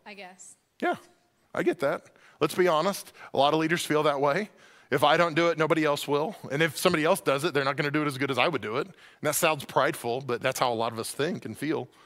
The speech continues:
Speaker 2: I get that. That's good. What are some other reasons why we don't take care of ourselves better?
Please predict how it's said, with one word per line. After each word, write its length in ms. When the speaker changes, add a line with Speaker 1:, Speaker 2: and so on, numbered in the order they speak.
Speaker 2:
I 80
get 160
that. 260
That's 140
good. 260
What 120
are 20
some 120
other 140
reasons 300
why 100
we 80
don't 180
take 140
care 140
of 80
ourselves 340
better? 280